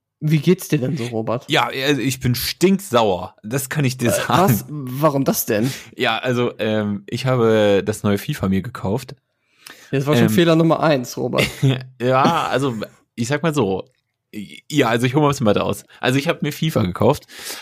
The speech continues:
Speaker 2: hab angefangen zu spielen und, ähm, ich glaube, es wird jetzt wieder ein bisschen nerdig, aber ich, ich, ne, können ruhig
Speaker 1: Nee,
Speaker 2: dranbleiben.
Speaker 1: fifa ist sowas vom Mainstream,
Speaker 2: Nicht gleich,
Speaker 1: da holst
Speaker 2: nicht
Speaker 1: du
Speaker 2: gleich
Speaker 1: da
Speaker 2: abschalten, nicht gleich abschalten. Es, es kommt gleich der Hook.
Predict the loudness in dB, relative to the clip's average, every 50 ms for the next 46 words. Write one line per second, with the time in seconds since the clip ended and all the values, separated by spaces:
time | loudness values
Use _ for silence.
0 | -6 -4 -2 -2 -2 -2 -2 -2 -2 -2 -2 -4 -6 -4 -2 0 2 2 2 2
1 | 2 2 2 2 2 2 2 2 2 4 2 2 0 -2 -6 _ _ _ -2 -2
2 | 0 2 2 2 2 0 0 -2 -2 0 -2 -2 0 0 0 0 0 0 -2 0
3 | 2 2 4 4 4 4 2 4 2 2 2 2 0 -4 -6 -6 -8 -10 -12 -12
4 | -12 -12 -14 -12 _ -4 0 0 0 0 -2 -6 -12 _ _ -6 -2 -2 0 0
5 | -2 -6 -8 -4 0 2 4 4 4 4 4 4 4 4 4 4 4 4 2 -2
6 | 0 2 4 4 4 4 4 2 2 4 4 4 2 0 -2 -2 0 4 4 6
7 | 6 4 4 4 4 4 4 4 2 2 2 2 2 2 2 2 2 2 2 2
8 | 0 0 0 -2 -4 -2 -4 -4 -4 -4 -6 -8 -10 -8 -10 -14 -10 -6 -6 -6
9 | -4 -2 -2 -2 -2 -2 -4 -4 -2 -2 -2 -2 -2 -6